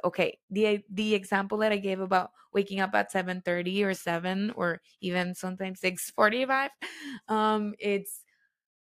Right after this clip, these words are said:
okay, it, I may not be in a production schedule now, and, but only, I'm, I'm smiling because only the idea of it gets me excited. <laughs>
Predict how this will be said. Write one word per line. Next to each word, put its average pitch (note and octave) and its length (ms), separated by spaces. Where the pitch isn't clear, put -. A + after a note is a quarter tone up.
okay, A#3+ 260
it, A#3 300
I A#3 140
may A#3+ 340
not A#3 380
be G#3+ 180
in G#3+ 80
a G#3+ 60
production G3+ 540
schedule F#3 440
now, E3+ 600
and, F3 420
but G3 520
only, F4 500
I'm, A#3+ 280
I'm A3+ 180
smiling A3 400
because A#3+ 240
only G3 280
the A3 160
idea F3+ 280
of F3+ 80
it G3+ 200
gets F3 220
me F3 100
excited. E3+ 560
<laughs> G3+ 560